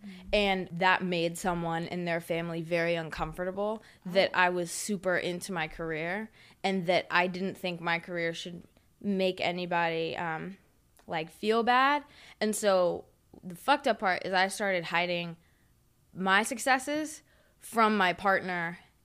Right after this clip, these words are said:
Speaker 2: and their family because I knew that if they found out, um, they were not gonna be happy with me. And they were gonna be like, "Ah, what'd she get?"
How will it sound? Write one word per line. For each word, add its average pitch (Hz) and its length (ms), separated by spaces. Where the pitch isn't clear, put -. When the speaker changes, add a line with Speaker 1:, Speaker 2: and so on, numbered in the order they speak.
Speaker 2:
and 208 220
their 170 80
family 175 600
because 185 320
I 180 140
knew 190 280
that 180 160
if 175 160
they 175 160
found 170 400
out, 165 320
um, 170 360
they 202 200
were 208 160
not 196 320
gonna 185 160
be 165 140
happy 151 300
with - 180
me. - 220
And 208 200
they 196 120
were 190 140
gonna 190 220
be 180 80
like, 165 220
"Ah, 196 180
what'd 185 180
she 226 120
get?" 160 300